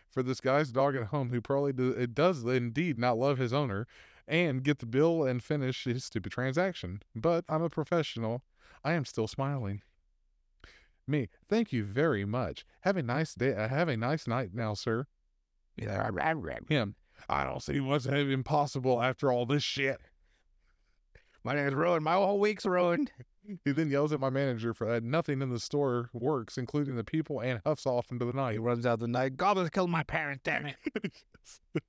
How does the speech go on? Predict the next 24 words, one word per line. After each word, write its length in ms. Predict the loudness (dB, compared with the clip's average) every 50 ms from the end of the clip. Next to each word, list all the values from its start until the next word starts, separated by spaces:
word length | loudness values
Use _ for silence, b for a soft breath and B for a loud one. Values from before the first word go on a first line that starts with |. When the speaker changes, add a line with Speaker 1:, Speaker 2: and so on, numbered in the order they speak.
| _ _ _ B B B B B B -14 -4 0
Speaker 1:
Uh, 300 | 2 2 2 2 2 2
so 140 | 4 4 4
I 100 | 4 4
ruined 380 | 4 2 2 2 2 2 0
this 120 | -2 -2 -2
man's 220 | -4 -4 -2 -2
entire 400 | -4 -4 -2 0 0 0 0 0
night, 320 | -2 -2 -2 -2 -4 -6 -8 B B B B
if 180 | 0 0 0 2
not 220 | 2 2 2 2
his 180 | 2 0 0 0
life, 380 | 0 0 0 -2 -2 -4 -6 -8 b b b b -2
by 120 | -2 0
not 200 | 2 2 0 2
being 160 | 2 2 2
able 240 | 2 0 0 0 0
to, 380 | 2 2 2 2 2 0 0 0
<laughs> 0 |
to 180 | -2 0 -2
make 200 | 0 0 -2 -2
the 80 | -2 -4
credit 280 | 0 0 0 0 0
card 300 | 0 0 2 2 2 0
reader, 500 | 0 0 0 0 2 2 2 0 0 -2